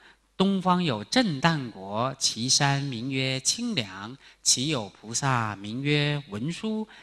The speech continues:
教化一万菩萨海会围绕。”所以这是释迦牟尼佛在华严经亲口所说的，所以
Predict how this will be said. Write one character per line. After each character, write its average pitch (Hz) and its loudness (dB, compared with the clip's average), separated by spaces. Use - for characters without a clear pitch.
教 131 4
化 123 -4
一 156 2
万 214 2
菩 107 -16
萨 120 -4
海 85 -12
会 143 2
围 95 -4
绕。” 156 4
所 120 -2
以 120 -4
这 165 4
是 165 10
释 233 6
迦 233 4
牟 226 2
尼 220 -4
佛 165 -4
在 170 -2
华 143 0
严 160 -6
经 170 -8
亲 269 -2
口 143 -2
所 107 -8
说 196 0
的， 143 0
所 - -4
以 110 2